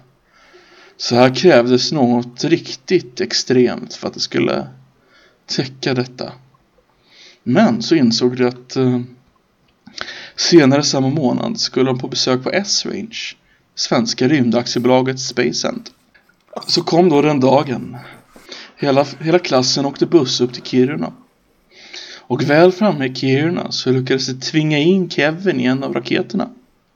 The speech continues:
Och bara någon timme senare var det dags för uppskjutning. En ny svensk satellit skulle skjutas upp. Alla var väldigt stolta.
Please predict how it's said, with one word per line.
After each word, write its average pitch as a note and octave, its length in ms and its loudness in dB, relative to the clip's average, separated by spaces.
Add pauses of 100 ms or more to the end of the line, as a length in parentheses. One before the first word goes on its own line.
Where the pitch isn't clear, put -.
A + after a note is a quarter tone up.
(800)
Och C3 120 -4
bara D3+ 180 8
någon D#3 140 2
timme C3+ 280 2
senare B2 460 2
var - 120 -8
det A#2 80 -6
dags - 160 -12
för A#2 80 0
uppskjutning. A2+ 720 -2 (1080)
En C3 240 6
ny C#3 320 4
svensk A#2+ 600 0
satellit B2+ 540 0
skulle - 200 -6
skjutas - 360 -6
upp. - 300 -18 (460)
Alla B2 320 4
var C3 120 0
väldigt C3 300 -4
stolta. - 500 -8